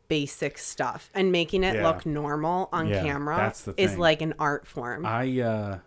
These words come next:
Speaker 2: I couldn't agree more. Like, the, there's so much you have to think about if you're
Speaker 1: Mm-hmm.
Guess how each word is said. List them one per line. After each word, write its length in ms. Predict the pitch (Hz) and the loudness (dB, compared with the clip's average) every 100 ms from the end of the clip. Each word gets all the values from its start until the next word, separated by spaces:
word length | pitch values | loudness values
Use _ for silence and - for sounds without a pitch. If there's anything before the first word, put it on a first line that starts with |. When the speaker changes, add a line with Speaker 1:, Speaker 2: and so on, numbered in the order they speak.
| - _ _ _ _ _ _ _ _ _ _ _ _ _ _ | -20 _ _ _ _ _ _ _ _ _ _ _ _ _ _
Speaker 2:
I 140 | 113 120 | -8 -8
couldn't 360 | - 135 120 | -6 -4 -2
agree 260 | 107 107 107 | -4 -4 -4
more. 240 | 104 110 | -2 -2
Like, 200 | 101 98 - - | -4 -8 -12 -10
the, 180 | 113 101 | -8 -6
there's 220 | 117 - | -6 -4
so 280 | - 165 175 | -2 0 2
much 280 | 196 208 170 | 0 -4 -2
you 60 | |
have 220 | 151 147 | -2 0
to 100 | - | 0
think 520 | 110 - - 131 143 110 | -2 -4 -4 0 0 -2
about 440 | 92 90 85 - | -6 -8 -8 -6
if 220 | 190 175 | -2 0
you're 120 | 110 | 2
Speaker 1:
Mm-hmm. 140 | 135 | 0